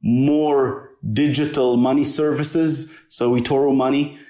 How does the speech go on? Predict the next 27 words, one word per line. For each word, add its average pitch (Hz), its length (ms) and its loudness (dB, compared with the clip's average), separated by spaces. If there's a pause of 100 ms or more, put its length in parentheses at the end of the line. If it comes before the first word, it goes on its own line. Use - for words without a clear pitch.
(140)
is 117 160 0
about 120 340 0
enabling 127 500 0
all 120 140 0
of 117 100 0
our 120 100 0
users 117 440 0
to 131 120 -2
have 110 140 0
a 107 40 -2
virtual 127 460 0
I 120 160 2
ban, 113 380 0 (280)
to 120 100 -2
have 127 160 0
a 127 60 0
debit 117 420 -2
card, 113 500 0 (300)
uh, 113 300 0
and 117 260 0
to, 117 360 0
uh, 113 340 -2 (120)
frictionlessly 135 1000 0
connect 120 440 -2
their 117 160 2
investment 127 580 0
accounts 151 640 -2